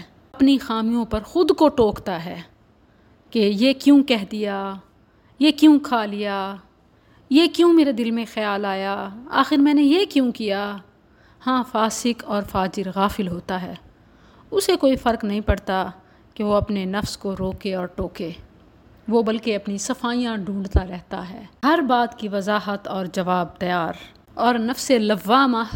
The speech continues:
اسے اس لیے بھی کہتے ہیں کہ روز قیامت ہر نفس اپنے ہی آپ کو ملامت کرے گا، حتیٰ کہ خیر والے خیر کی کمی پر اور شر والے شر کے سرزد ہونے پر، اور القیامہ کی قسم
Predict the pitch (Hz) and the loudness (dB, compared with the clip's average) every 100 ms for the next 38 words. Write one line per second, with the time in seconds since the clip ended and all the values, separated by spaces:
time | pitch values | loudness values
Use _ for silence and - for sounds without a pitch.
0 | - 262 - 233 - 233 269 208 285 302 | -12 -12 -6 -6 -4 0 0 4 2 2
1 | 226 - 226 214 214 247 _ _ _ 262 | -2 -2 -2 -2 -4 -6 _ _ _ 4
2 | 233 302 370 330 262 262 214 190 202 349 | 6 4 2 0 0 2 0 -4 -2 0
3 | 349 269 277 - - - 302 311 285 226 | 2 2 0 -6 -10 0 2 4 4 2
4 | 226 - 214 208 208 208 - 180 196 185 | 2 0 -2 0 0 -2 -4 -6 -4 -4
5 | 165 - _ _ _ _ - 214 - 214 | -6 -8 _ _ _ _ -8 -6 2 2
6 | 208 202 - 214 214 220 202 196 196 190 | 2 -4 -4 -2 0 0 -2 -2 -4 -6
7 | - 214 220 226 214 - 214 240 233 208 | -6 0 0 0 -6 0 2 4 4 0
8 | 190 190 _ 226 214 202 196 - 294 330 | 0 -8 _ 0 0 0 -2 4 4 4
9 | 233 220 208 208 226 233 - - 285 294 | 0 0 -2 -4 -6 -8 -10 0 0 0
10 | 233 220 226 247 208 208 220 180 180 196 | -2 -4 -2 0 2 0 0 -2 -4 -4
11 | 185 165 - _ _ _ _ _ _ 220 | -6 -8 -12 _ _ _ _ _ _ 0
12 | 226 - - 269 277 285 247 226 247 285 | 0 0 -2 2 2 2 2 4 4 6
13 | 339 302 - 320 349 - 349 | 4 0 -4 -4 -2 0 0